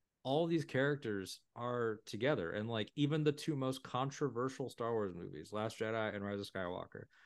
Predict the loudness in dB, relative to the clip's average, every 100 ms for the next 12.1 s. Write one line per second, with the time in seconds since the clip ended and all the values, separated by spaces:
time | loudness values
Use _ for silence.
0 | -12 -4 0 2 2 0 0 -2 0 0
1 | 2 2 2 -2 2 4 4 2 -2 -6
2 | -6 0 0 0 4 4 4 0 0 0
3 | -2 -4 -4 -4 -8 _ _ _ _ _
4 | -8 -6 0 4 6 6 4 0 -4 _
5 | _ _ _ _ -12 -4 2 2 2 -4
6 | 0 2 4 2 0 2 2 0 -4 -4
7 | -4 -4 -2 0 0 0 -4 -4 -2 -2
8 | -4 -6 -8 -8 -12 _ _ _ _ -4
9 | -4 -4 -4 -4 -6 -2 -2 0 -2 -2
10 | -6 -4 -2 -2 -2 -6 -6 -6 -6 -8
11 | -14 -10 -10 -6 -6 -6 -12 -12 -16 -18